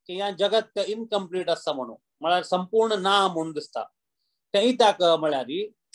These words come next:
आमकां त्या देवाल विशयांत गोत नासले निमती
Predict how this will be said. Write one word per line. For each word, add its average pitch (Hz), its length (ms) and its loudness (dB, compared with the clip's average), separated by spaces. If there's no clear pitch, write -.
आमकां 180 680 2
त्या 170 140 -2
देवाल 165 440 2
विशयांत 185 460 -4
गोत 208 300 -2
नासले 190 300 -6
निमती 165 540 -2